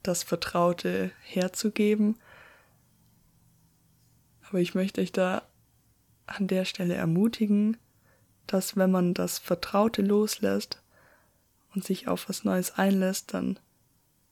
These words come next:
kriegt ganz viel Neues Raum. Und <laughs> bei mir selber war's mal so, dass ich, also dass es dazu geführt hat,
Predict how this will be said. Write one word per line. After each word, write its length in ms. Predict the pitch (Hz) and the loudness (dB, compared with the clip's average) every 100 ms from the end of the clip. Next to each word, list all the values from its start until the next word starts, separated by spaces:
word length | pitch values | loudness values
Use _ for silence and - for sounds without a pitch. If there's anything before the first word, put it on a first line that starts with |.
| _ - | _ -20
kriegt 480 | - 190 - - - _ _ | -4 -4 -4 -14 -16 _ _
ganz 340 | - 196 190 | 4 6 6
viel 200 | - 190 | 2 0
Neues 460 | 185 185 185 - - | 2 2 0 -4 0
Raum. 300 | 190 185 180 | 2 2 0
Und 400 | - 175 175 - _ - - - - _ _ _ _ _ _ _ _ _ _ _ _ | -2 -2 -2 -8 _ -20 -20 -20 -20 _ _ _ _ _ _ _ _ _ _ _ _
<laughs> 340 | 208 214 - - | 4 6 6 2
bei 140 | 196 | 4
mir 160 | 190 202 | 4 2
selber 400 | - 190 185 190 | 2 2 2 0
war's 260 | 185 190 | 0 0
mal 160 | 196 180 | -2 -4
so, 240 | - 180 | -2 -2
dass 240 | 175 170 - | -2 -4 -4
ich, 280 | 175 - - _ _ _ _ _ _ _ _ - | -4 -6 -18 _ _ _ _ _ _ _ _ 0
also 160 | 180 | 2
dass 200 | 175 180 | 4 4
es 220 | 180 - - _ | 2 -2 -4 _
dazu 380 | - 180 - 170 | 0 0 2 0
geführt 480 | 170 - 180 180 - | 0 2 2 2 0
hat, 340 | 170 170 | 0 -2